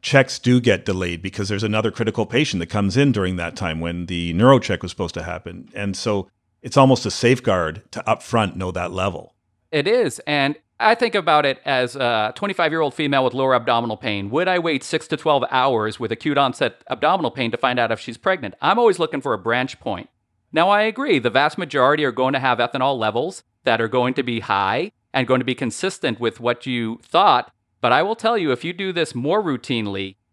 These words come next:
Speaker 2: you're gonna pick up every couple of years or so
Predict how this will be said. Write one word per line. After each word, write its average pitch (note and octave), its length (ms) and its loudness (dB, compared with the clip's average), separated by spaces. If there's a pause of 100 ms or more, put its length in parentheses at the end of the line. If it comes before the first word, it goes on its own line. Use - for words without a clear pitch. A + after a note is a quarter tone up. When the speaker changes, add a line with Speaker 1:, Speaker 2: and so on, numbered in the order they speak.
(120)
Speaker 2:
you're D3+ 320 0
gonna E3 200 0
pick - 240 -4
up C3 240 0
every F3+ 440 0
couple E3+ 340 0
of C#3+ 100 0
years D3 240 0
or B2+ 60 -4
so A2+ 340 0